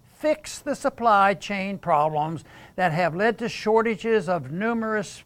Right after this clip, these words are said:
products. Of course, any attempt by the government to solve the supply chain problems, which were caused by prior government interventions such as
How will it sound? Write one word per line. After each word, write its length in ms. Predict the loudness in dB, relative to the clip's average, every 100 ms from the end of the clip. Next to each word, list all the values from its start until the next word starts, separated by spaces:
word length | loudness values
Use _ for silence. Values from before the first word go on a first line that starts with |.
| -2
products. 720 | 2 4 2 -4 -10 -20 -20 _ _ _ _ 6
Of 280 | 8 8
course, 480 | 8 8 10 8 6
any 240 | 0 2 2
attempt 500 | 0 -2 -2 -2 0
by 160 | 2
the 100 | 2
government 440 | 2 2 0 -4 -4
to 100 | -6
solve 640 | -2 0 4 6 4 2
the 80 | -4
supply 500 | -4 -2 2 4 2
chain 460 | 0 -4 -2 -4
problems, 840 | 0 4 8 6 4 -2 -6 -16 -20 _ _ _ -6
which 200 | -4 -2
were 140 | -2
caused 560 | 0 4 8 8 4 0
by 180 | 0 0
prior 420 | 0 0 0 0
government 460 | -2 -2 -4 -8
interventions 800 | -8 -8 -8 -6 -8 -8 -8 -10
such 300 | -4 -4 -4
as 180 | -6 -6